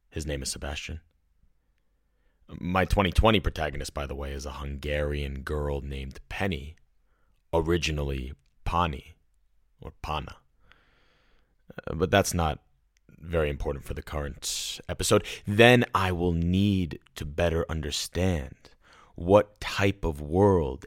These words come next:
eighteen ninety-six Sebastian inhabited. And I feel like the best way to understand something is to teach it. So that is my selfish motivation.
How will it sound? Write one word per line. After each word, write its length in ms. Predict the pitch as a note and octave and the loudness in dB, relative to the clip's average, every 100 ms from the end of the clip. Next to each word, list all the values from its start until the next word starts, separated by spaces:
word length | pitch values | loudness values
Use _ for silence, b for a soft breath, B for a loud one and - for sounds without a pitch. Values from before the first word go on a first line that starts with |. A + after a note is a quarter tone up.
| - | -4
eighteen 560 | F2 E2 - F2 E2+ | -4 -4 -4 0 2
ninety-six 840 | E2+ E2 E2 D#2 D2+ - F2+ - - | 0 0 -2 -4 -4 -4 -4 -4 -4
Sebastian 960 | - D2 D2 - D2+ E2+ - - - - _ _ _ _ _ _ _ - | -2 -4 -4 0 0 0 -4 -6 -14 -16 _ _ _ _ _ _ _ -8
inhabited. 500 | D#2+ E2 - - - - - B B B B B B B B B B | -2 -2 -2 -10 -18 -20 -8 B B B B B B B B B B
And 80 | G#2+ | 4
I 80 | G#2 | 6
feel 260 | - C3+ | 6 6
like 160 | C#3+ B2 | 8 6
the 80 | F#2+ | 4
best 500 | E2+ F2 A#2 - A#2 | 0 2 4 2 4
way 260 | G#2+ G#2+ | 6 6
to 200 | G2+ - | 6 0
understand 720 | F#2+ G2 F2 - - F#2 F#2+ G2 | 2 0 0 -2 0 2 2 0
something 560 | G#2 G#2 - A#2 B2 _ _ _ _ - | -2 -2 -4 -6 -6 _ _ _ _ -10
is 160 | E2+ | -8
to 100 | - - - | -6 -8 -8
teach 340 | - A#2+ - | -2 0 -2
it. 140 | - _ _ _ _ _ _ _ _ _ _ _ _ _ _ _ _ _ | -8 _ _ _ _ _ _ _ _ _ _ _ _ _ _ _ _ _
So 120 | - | 0
that 200 | B2 C#3+ | 8 8
is 100 | C#3 | 8
my 160 | A#2 A2 | 6 6
selfish 960 | G2 - - G2+ G2 - F2 - - - | 6 2 4 4 2 -2 -2 -2 -4 -2
motivation. 720 | E2 D#2+ D#2 D2+ - - | -2 -2 -4 -4 -4 -8